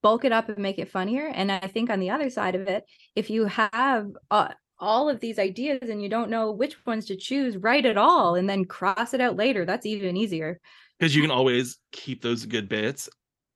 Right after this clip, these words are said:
Speaker 2: and put them
Speaker 1: Mm-hmm.
Speaker 2: in something else. Like, just, you know, yeah, that's perfectly great. And then finally, like, as a life as a performer working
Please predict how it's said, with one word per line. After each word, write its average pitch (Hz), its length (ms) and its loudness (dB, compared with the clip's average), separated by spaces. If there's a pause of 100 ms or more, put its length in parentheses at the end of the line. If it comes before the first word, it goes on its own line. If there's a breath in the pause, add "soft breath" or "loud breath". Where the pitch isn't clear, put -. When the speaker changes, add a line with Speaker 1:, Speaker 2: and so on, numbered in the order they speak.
Speaker 2:
and 127 160 -2
put 165 100 -6
them - 80 -4
Speaker 1:
Mm-hmm. - 20 -4
Speaker 2:
in 117 40 -4
something 214 240 -6
else. - 320 -4 (1300)
Like, 107 300 -8 (400)
just, - 220 -14
you 139 80 -4
know, 131 160 -8 (140)
yeah, 285 140 -8 (140)
that's 151 140 -14
perfectly 165 260 -6
great. 269 240 -14 (540 soft breath)
And 127 100 -4
then 143 120 0
finally, 139 400 -4
like, 113 400 -6
as 127 600 -6 (340)
a - 80 -6
life 120 240 0
as 110 120 -4
a 104 60 -16
performer 104 680 -6 (280)
working 107 680 -8